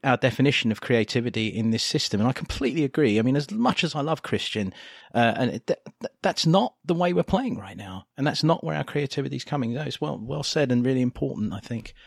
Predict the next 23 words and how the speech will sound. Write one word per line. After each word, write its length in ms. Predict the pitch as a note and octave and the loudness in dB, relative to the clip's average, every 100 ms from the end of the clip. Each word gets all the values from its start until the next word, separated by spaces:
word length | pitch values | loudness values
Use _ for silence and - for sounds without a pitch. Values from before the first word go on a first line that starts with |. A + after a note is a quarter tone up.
| - - - D3 | -20 -20 -4 4
Um, 280 | D3 D3+ - _ - | 4 4 -4 _ 0
you 100 | B2 | 2
know, 80 | |
let's, 220 | B2+ D#3 - - | 2 0 -2 0
let's 220 | D#3+ - | 0 0
round 260 | C#3+ C3 A#2 | 2 4 2
this 180 | A2+ - | 0 2
up 140 | A2+ | 2
because 240 | - A#2+ G#2 | 2 0 2
obviously 360 | A#2+ A2+ - | 2 0 2
we 80 | A2 | 2
could 80 | - | 2
spend 220 | - G#2+ | 2 4
all 80 | G#2+ | 6
night 180 | A2 A2+ | 6 4
talking 220 | - G2+ | 0 0
about 180 | G#2+ G#2+ | 2 2
this. 140 | G#2+ - - - - - | 0 -2 -12 -18 -20 -14
One 320 | B2+ F#3 A3+ | 4 8 8
positive, 580 | - F3 D3+ D3+ D3 C3+ - | 8 6 6 4 4 2 -6
one 360 | B2+ D3 E3+ D3 | 0 4 6 6
negative. 640 | C3+ A#2+ G#2 A#2+ A#2 - _ | 6 4 2 4 2 0 _
Uh, 380 | A#2 A#2 A#2 | 4 6 6